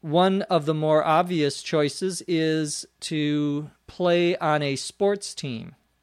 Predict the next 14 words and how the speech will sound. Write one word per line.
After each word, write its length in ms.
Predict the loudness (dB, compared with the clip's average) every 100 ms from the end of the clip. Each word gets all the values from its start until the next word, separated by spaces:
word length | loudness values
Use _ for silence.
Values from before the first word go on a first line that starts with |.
| _ _ _ -20 -20 -20 _
The 80 | -2
most 260 | 0 0
common 360 | 0 0 0 -2
sports 480 | -4 0 2 2 -2
in 80 | -4
the 60 |
United 460 | -2 0 0 0 -4
States 460 | -6 -2 -2 -2
are 500 | 2 4 4 2 0 -6 _ _ _ _ _ _
what 200 | 0 2
we 120 | 2 4
would 240 | 4 2
call 300 | 4 6 4
football. 760 | 2 0 2 2 2 2 -2